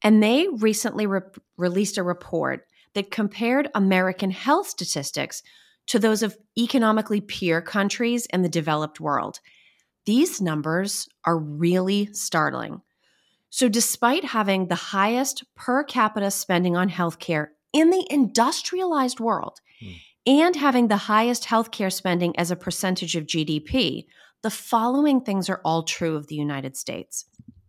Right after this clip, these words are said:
Speaker 1: The lowest life expectancy at birth. It's currently at seventy-seven years in twenty twenty. We have the highest maternal and infant mortality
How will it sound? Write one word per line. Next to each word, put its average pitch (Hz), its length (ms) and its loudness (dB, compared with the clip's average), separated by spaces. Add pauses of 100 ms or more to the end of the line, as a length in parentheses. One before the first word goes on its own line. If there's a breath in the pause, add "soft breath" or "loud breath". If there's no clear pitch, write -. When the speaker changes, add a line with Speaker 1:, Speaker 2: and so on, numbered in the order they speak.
(500)
Speaker 1:
The 196 80 2
lowest 208 640 2 (280 soft breath)
life 190 320 0
expectancy 175 760 -2
at 160 240 -4
birth. - 360 -4 (360 soft breath)
It's - 100 -14
currently 196 440 0
at 170 100 -6
seventy-seven 202 760 0
years 156 380 -2
in 151 240 -2
twenty 151 320 -4
twenty. 143 500 -8 (760 soft breath)
We 254 160 4
have 254 180 4
the 214 80 2
highest 240 580 2
maternal 214 800 0
and 226 300 4 (120)
infant 226 600 0
mortality 202 960 -4